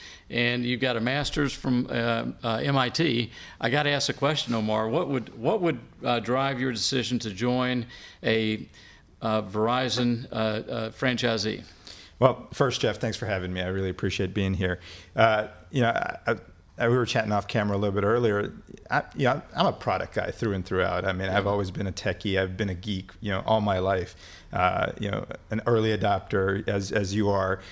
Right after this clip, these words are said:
Speaker 2: Uh, you know, for me, the opportunity to, to go to a technology retail company like T C C that touches millions of consumers a month, uh, was a huge opportunity to, to really enable customers to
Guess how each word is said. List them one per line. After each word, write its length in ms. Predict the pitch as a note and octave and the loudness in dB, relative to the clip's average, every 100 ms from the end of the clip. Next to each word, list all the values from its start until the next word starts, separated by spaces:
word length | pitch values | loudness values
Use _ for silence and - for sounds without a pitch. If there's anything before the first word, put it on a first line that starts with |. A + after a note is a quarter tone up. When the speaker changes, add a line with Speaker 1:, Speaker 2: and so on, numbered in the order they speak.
| - - | -10 0
Speaker 2:
Uh, 340 | G2+ F#2+ F#2 - | 2 4 2 0
you 80 | A#2 | 0
know, 80 | G#2+ | 0
for 160 | - | 2
me, 560 | A2+ C3+ C3+ A#2 G#2+ G#2+ | 4 4 4 2 2 0
the 100 | A2 | 0
opportunity 880 | A2 A#2 - G2 - A2+ G#2+ F#2 F#2 | 2 2 0 -4 -2 0 0 0 -2
to, 360 | F2+ - F#2+ F#2 | -2 0 0 0
to 120 | - | -4
go 420 | F#2+ G#2 G2 G2 | -2 0 2 0
to 160 | F#2+ - | -2 -4
a 40 | |
technology 560 | - G2+ - G2 G2 G2+ | -4 -4 -2 -2 -2 -2
retail 380 | F#2+ F#2+ F#2+ G2 | -6 -4 -4 -4
company 360 | - F#2 G#2+ | -6 -6 -6
like 160 | F#2 G2 | -6 -6
T 160 | - F2+ | -8 -8
C 220 | - F#2+ | -6 -8
C 380 | - F#2 F#2 - - - - | -6 -6 -6 -8 -12 -12 -2
that 260 | F#2+ F2 | -2 -2
touches 360 | - G#2 - F2+ | -2 -2 -2 -2
millions 340 | G2+ G2 F#2 | -2 -2 -2
of 80 | G2 | -4
consumers 480 | - F#2+ A2 G2 F2+ | -6 -6 -4 -2 -2
a 20 | |
month, 420 | F2+ F#2+ F#2+ - - - - | -2 0 -2 -4 -14 -18 -8
uh, 240 | F2+ F#2 D2+ | 2 2 2
was 160 | G#2+ G2 | 0 -2
a 40 | |
huge 440 | G2+ - D#3+ C#3 A2 | -2 -2 0 2 2
opportunity 800 | G2+ G2+ F2+ A2 G2 F2+ F#2+ F#2+ | 0 -2 -4 -2 -2 -2 -2 -4
to, 480 | - G#2 F#2 F#2+ - - | -6 -4 -2 -4 -8 -8
to 140 | G#2+ | -6
really 440 | G2 B2+ B2+ G2+ - | -4 -4 -2 -4 -4
enable 800 | A2 G#2 G2+ G#2 G#2 G2 F#2 - - - - | -4 -2 0 -2 0 0 0 -2 -10 -20 -14
customers 800 | - G#2+ - - F#2+ F#2 F2+ - - - - | -4 -2 -2 -4 -2 -2 -2 -6 -14 -18 -8
to 440 | A2+ G2 F#2+ F#2+ | -2 -2 -2 -4